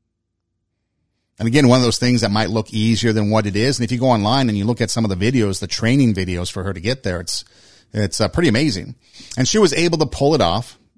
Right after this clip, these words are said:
in this, uh, recent competition. And it wasn't her best, but she did win the all-around competition.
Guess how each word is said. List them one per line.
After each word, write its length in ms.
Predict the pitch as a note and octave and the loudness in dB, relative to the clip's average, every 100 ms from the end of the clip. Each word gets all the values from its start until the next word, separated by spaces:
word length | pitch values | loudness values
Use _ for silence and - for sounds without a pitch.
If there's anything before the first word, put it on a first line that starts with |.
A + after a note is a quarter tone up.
| _ | _
in 140 | G2+ G#2+ | -6 -2
this, 280 | G#2 - A2+ | -2 -2 -2
uh, 260 | G#2 F#2+ F#2 | 0 0 0
recent 340 | A#2 A2 A2 | -2 -2 -4
competition. 800 | - G#2+ G2 - F#2+ E2 G2+ A#2+ _ - - - - | -4 -4 -6 -8 -8 -6 -6 -8 _ -20 -20 -16 -2
And 180 | C3 | 2
it 60 | B2+ | 4
wasn't 380 | C#3 E3+ G3 F#3 | 4 4 2 0
her 100 | D#3 | 0
best, 380 | G#2 F#2 C3 - | 2 2 0 -2
but 120 | A#2+ | -4
she 100 | A#2 | 0
did 180 | C3 C3+ | 0 0
win 200 | B2+ B2 | 2 2
the 120 | A2 | 4
all-around 420 | G#2+ A#2 A2+ G#2+ | 2 2 0 0
competition. 800 | A2 G#2+ F#2+ - F#2 - G#2 A#2+ | -2 -2 -4 -4 -4 -4 -6 -6